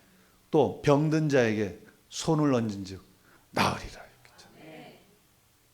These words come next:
대박 아니에요? 아니, 이것을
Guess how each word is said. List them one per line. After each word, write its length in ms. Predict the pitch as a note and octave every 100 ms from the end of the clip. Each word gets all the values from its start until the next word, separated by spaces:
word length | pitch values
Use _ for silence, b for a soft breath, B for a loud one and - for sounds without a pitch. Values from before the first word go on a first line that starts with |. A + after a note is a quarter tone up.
| _ _ _
대박 420 | - G2+ A#2 D#3+ F#3+
아니에요? 500 | C#3 B2+ F#3 D#4 - - - _ _ _ _ _ _ - - - B B B B
아니, 220 | D#3+ F#3
이것을 440 | C#3+ F#3 F#3+ G#3